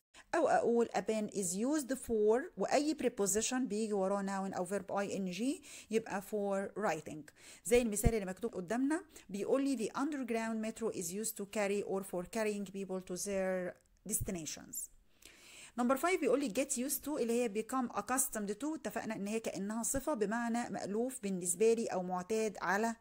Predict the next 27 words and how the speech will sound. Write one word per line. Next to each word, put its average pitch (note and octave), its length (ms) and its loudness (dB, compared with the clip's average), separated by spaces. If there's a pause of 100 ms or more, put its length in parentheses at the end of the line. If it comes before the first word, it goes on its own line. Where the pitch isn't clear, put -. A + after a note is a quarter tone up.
شيء - 380 -2
معين. A3 420 -2 (440)
يعني A3 320 2
مثلا A#3 320 0
ناخد A3 300 0
مثال A3 220 0
من A3 60 -2
الامثلة، A#3+ 440 -2
بيقول A3+ 280 0
لي C4 100 0
she - 140 -4
will A#3+ 220 0
soon D#4+ 320 0
get A#3+ 240 0
used A#3 340 -2
to A3+ 60 0 (220)
wearing A#3 520 2
contact G#3+ 640 -4 (420)
lenses. A3+ 440 2 (420)
يعني C4 500 4
هي G#3 220 2
هتتعود A#3 720 0
على G3+ 240 -2
استخدام F#3+ 380 -2
الح-، G3 180 -4
العدسات F3 580 -2
اللاصقة، F#3+ 540 -4